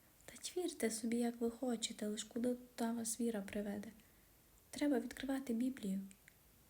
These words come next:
Того, що коли я почала вивчати Біблію, і коли реально Бог по-, почав показувати, почав відкривати очі на реально такі моменти, ходити, я ходила до церкви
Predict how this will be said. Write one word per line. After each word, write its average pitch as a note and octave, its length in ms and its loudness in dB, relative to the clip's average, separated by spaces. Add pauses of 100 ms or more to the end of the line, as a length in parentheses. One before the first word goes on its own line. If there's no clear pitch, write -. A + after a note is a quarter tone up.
(360)
Того, A#3 260 4
що A#3 220 0
коли B3 280 2
я B3+ 140 2
почала B3 380 -2
вивчати A#3+ 460 0
Біблію, A#3 460 2 (800)
і A3+ 420 2
коли B3 240 2
реально B3 260 2
Бог A#3+ 180 -2
по-, A3+ 280 -4
почав A#3 360 -2
показувати, A3 880 -4 (200)
почав B3 300 -2
відкривати A#3 520 -2
очі A#3 320 -2
на G#3+ 280 -4 (460)
реально A3+ 320 4
такі - 240 -2
моменти, A3 640 2 (1300)
ходити, A#3+ 480 0
я G#3+ 380 -2
ходила G#3+ 440 -2
до G#3 120 -8
церкви B3 500 -4